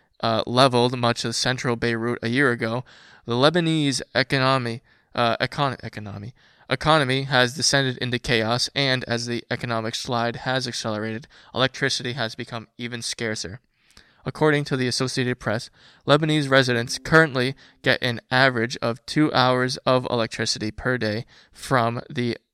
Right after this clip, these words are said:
notoriously corrupt state company that has cost state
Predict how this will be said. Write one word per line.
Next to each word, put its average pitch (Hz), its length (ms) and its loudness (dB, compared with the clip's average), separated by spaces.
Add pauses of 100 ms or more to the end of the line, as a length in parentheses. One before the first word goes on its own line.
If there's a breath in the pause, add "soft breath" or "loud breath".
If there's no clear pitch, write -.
(260)
notoriously 131 920 0
corrupt - 380 -6
state - 340 -2
company 117 500 -6 (400 soft breath)
that 113 380 2
has 117 440 0 (200)
cost 131 500 0
state - 440 -2